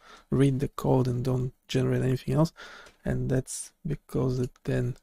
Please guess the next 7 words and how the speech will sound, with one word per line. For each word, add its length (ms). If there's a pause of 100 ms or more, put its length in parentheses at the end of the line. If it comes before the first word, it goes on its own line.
(140)
stores 760 (300)
everything 800
in, 720 (1200)
in 300
its 320
memory 640
somehow. 640